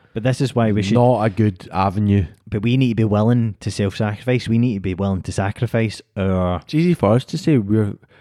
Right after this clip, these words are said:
Speaker 2: we're in our thirties. We've had the, the glory days of porn. <laughs>
Speaker 1: But we need to be willing to sacrifice that, like, privacy, 'cause that's the big issue, is that it's privacy concerns. Well,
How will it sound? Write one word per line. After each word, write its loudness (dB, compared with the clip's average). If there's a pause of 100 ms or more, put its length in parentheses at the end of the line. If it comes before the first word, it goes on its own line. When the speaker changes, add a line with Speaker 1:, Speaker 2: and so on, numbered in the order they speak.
(260)
Speaker 2:
we're 2
in 4
our 2
thirties. 0
We've -4
had 0
the, -6 (120)
the -4
glory 2
days 0
of -18
porn. 0 (180)
<laughs> -20 (1000)
Speaker 1:
But 0 (180)
we 4
need 2
to 0
be 2
willing 2
to -6
sacrifice 0
that, 0 (680)
like, -4 (140)
privacy, 2
'cause -6
that's 0
the -2
big 0
issue, -2 (120)
is -4
that -2 (420)
it's -4
privacy 2
concerns. -2
Well, 0